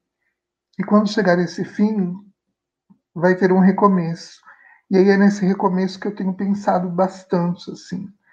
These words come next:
de como ele vai ser, de como nós estaremos lá, de quem, é, de como vamos honrar aqueles que ficaram pra trás, porque muita gente ficou pra trás, e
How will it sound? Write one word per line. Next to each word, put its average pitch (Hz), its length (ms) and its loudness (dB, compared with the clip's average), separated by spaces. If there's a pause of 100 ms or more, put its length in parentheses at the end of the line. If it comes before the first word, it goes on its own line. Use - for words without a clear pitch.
(280)
de 190 140 -14
como 202 260 2
ele 196 140 2
vai 175 220 0
ser, 160 520 -6
de 156 180 -16
como 190 320 0
nós 175 260 -2
estaremos 165 680 -2
lá, 160 300 0 (560)
de 175 180 -10
quem, 208 300 4 (760)
é, 170 600 -4 (1300)
de 180 80 -8
como 254 260 4
vamos 220 340 2
honrar 190 400 2
aqueles 185 500 -4
que - 100 -20
ficaram 180 420 -2
pra 170 180 -4
trás, 165 520 -6
porque - 280 -8
muita 180 340 -2
gente 170 400 -8
ficou - 300 -10
pra 180 140 -10
trás, 175 600 -10 (420)
e 160 580 -14